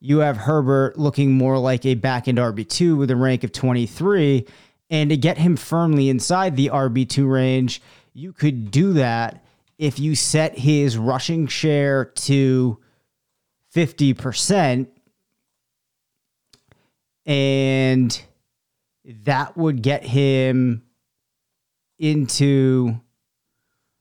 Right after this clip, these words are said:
low-end R B two range. So there's a lot of upside for both of these players, which is why I think that people are particularly interested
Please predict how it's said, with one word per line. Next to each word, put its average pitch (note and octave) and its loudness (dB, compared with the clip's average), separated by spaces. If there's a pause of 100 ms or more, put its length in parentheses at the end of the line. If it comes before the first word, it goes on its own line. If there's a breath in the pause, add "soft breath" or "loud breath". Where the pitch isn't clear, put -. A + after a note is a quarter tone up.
(160)
low-end D3+ 0
R D3+ 0
B C3 2
two C#3+ 0
range. A#2 -2 (520)
So F3 0
there's E3+ 2
a F3+ 2
lot F#3 2
of F#3+ -4
upside C#3+ -2
for C3 0
both B2+ 0
of C3 0
these A#2+ 0
players, B2+ -4 (500 soft breath)
which D#3 -2
is D3+ 2
why D3 0
I C#3+ -2
think D3+ -4
that C#3 -2
people C#3 0 (640)
are C#3+ 0
particularly B2+ 0
interested C#3 0